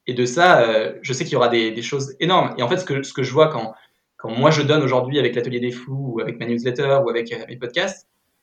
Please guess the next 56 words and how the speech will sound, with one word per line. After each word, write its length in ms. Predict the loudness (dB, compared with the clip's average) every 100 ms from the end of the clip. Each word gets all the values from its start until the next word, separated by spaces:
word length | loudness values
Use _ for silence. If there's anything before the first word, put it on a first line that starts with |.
| _ _ _ _ _ _ _ _ _
quand 160 | -4 -2
je 80 | 4
vois 180 | 4
ce 80 | 4
que 60 | 0
ça 120 | -2
peut 120 | 2
permettre 280 | 4 4 2
de 80 | 0
déclencher 320 | 0 0 -4
cer-, 340 | -6 -8 -8
chez 140 | -8 -8
certaines 260 | -6 -4
personnes, 500 | -4 0 0 0 -4 -6
comme 120 | -6
ce 120 | -4
podcast, 480 | -4 -2 0 -2 -2
comme, 160 | -4 -4
euh, 160 | -4
les 160 | -6 -6
autres 120 | -6
exemples 220 | -6 -6
que 80 | -8
j'ai 80 | -10
pu 60 |
citer 520 | -12 -8 -2 -2 -4 -8
et 100 | -4
plein 160 | 0 2
d'autres, 360 | 2 0 -12 _ _ _ _
je 140 | -4
me 60 | -2
dis 120 | 0
que 360 | 0 -2 -6 _ _ _ _
on 120 | 0
a 180 | 2 2 2
énormément 460 | 4 4 2 2
à 60 | 2
s'apporter, 520 | 2 0 0 2 4
euh, 160 | 2 2
toi 160 | 0
et 40 | 2
moi, 160 | 2
Sophie, 340 | 0 -4 -4 -2
on 100 | 0
a, 200 | -2 -6
j'ai 260 | -8 0 2
énormément 420 | 4 2 2 4
à, 380 | 4 2 -4 -14 -16 -10
enfin, 200 | -10 -10
tous 120 | 0
les 80 | 2
créateurs 340 | 4 4 4 2
ont 60 |
énormément 320 | 2 2 2
à 40 | 0
s'apporter. 420 | -2 -6 -10